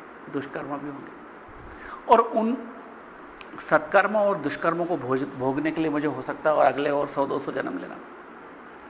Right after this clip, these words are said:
इस तरह इस जीवन की चक्की का नाश नहीं होता। अच्छा, आज हम कहां खड़े हैं, हमको नहीं मालूम। कितने जन्म के पाप हम भोग चुके हैं, पुण्य भोग चुके हैं, और कितने बाकी हैं, और इसी जन्म के कितने बाकी हैं, भी हमको नहीं मालूम।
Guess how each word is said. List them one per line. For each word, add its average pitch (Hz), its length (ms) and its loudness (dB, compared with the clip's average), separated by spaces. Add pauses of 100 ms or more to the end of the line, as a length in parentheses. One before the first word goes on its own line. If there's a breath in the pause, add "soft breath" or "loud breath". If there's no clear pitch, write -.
(500 loud breath)
इस 226 260 0
तरह 247 160 10
इस - 380 0
जीवन 151 340 2
की 151 140 -6
चक्की - 360 -6 (1160)
का 160 80 2
नाश 139 340 0
नहीं 147 120 -4
होता। - 140 -6
अच्छा, 220 200 8
आज 202 420 6
हम 220 140 0
कहां 214 260 4
खड़े 196 220 0
हैं, 208 240 -4
हमको 147 260 -4
नहीं 123 120 -4
मालूम। 151 220 -6 (540 loud breath)
कितने 202 300 0
जन्म 196 260 2
के 208 220 0
पाप 170 380 4
हम 165 140 -2
भोग 147 220 -6
चुके 165 240 -4
हैं, 170 420 -2
पुण्य 151 220 -4
भोग 147 240 -6
चुके 170 220 -4
हैं, 175 80 0
और 202 140 2
कितने 185 280 -2
बाकी 160 480 4
हैं, 185 160 2
और 233 220 2
इसी 196 220 0
जन्म 190 220 4
के 196 100 2
कितने 190 280 0
बाकी 165 300 4
हैं, 165 100 2
भी 165 80 2
हमको 139 220 2
नहीं 131 140 0
मालूम। 117 160 0